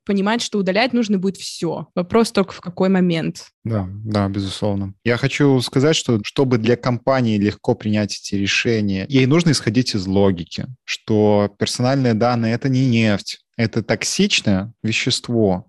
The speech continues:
Speaker 2: накапливая которое, вы заражаете компанию риском. Да? То есть если это не нефть, а, скажем, как та же Кариса Велес пишет, что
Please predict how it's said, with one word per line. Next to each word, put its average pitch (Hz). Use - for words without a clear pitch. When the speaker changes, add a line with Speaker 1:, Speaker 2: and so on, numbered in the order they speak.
Speaker 2:
накапливая 135
которое, 98
вы 98
заражаете 107
компанию 107
риском. 104
Да? 110
То 127
есть 98
если 117
это 107
не 127
нефть, 123
а, 98
скажем, 98
как -
та 101
же 95
Кариса 107
Велес 98
пишет, 101
что 95